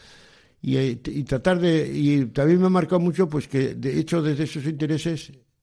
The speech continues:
pensar afectado por su sufrimiento, ¿no? Y por lo tanto, no tratar de buscar un lugar aséptico,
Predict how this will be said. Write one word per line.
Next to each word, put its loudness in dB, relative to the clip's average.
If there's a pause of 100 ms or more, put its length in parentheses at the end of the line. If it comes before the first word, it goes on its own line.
(1200)
pensar 2
afectado 0
por -6
su -8
sufrimiento, -6
¿no? -10
Y -8
por -8
lo -8
tanto, -4 (320)
no 2
tratar 0
de -2
buscar -4
un -4
lugar -4
aséptico, -12